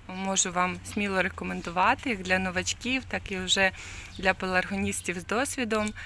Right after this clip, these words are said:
Е, дуже я захоплююсь цими сортами, і наразі, е, вони точно будуть у моїй колекції радувати мене своїми дуже-дуже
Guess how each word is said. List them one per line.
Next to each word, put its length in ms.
Е, 220
дуже 340
я 320
захоплююсь 680
цими 280
сортами, 720
і 200
наразі, 640
е, 460
вони 300
точно 480
будуть 460
у 60
моїй 340
колекції 720
радувати 500
мене 380
своїми 600
дуже-дуже 1000